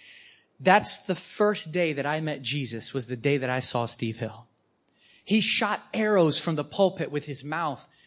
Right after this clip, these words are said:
And one of those arrows went inside of my chest, and I'm still bleeding from that arrow that he shot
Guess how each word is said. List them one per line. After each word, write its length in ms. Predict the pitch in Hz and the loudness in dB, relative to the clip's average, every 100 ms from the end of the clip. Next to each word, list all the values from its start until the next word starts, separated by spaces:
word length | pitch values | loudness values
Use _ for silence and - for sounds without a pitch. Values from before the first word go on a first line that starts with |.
| _ _ _ | _ _ _
And 140 | 151 | -2
one 160 | 165 247 | 4 4
of 60 | 240 | 6
those 200 | 233 226 | 4 4
arrows 340 | 214 233 202 | 2 4 2
went 180 | 180 220 | 2 0
inside 340 | 202 - 208 | 0 2 2
of 60 | 196 | 2
my 160 | 185 190 | 0 0
chest, 360 | - 185 - | 0 -2 -4
and 80 | 165 | -6
I'm 100 | 143 | -4
still 420 | - - - 254 | -4 -4 -4 -4
bleeding 420 | 202 208 208 175 | 0 0 0 -2
from 200 | 147 156 | -4 -6
that 160 | 156 156 | -6 -6
arrow 220 | 151 143 | -6 -6
that 160 | 131 117 | -6 -8
he 140 | 135 | -10
shot 380 | 139 - 123 113 | -8 -6 -6 -8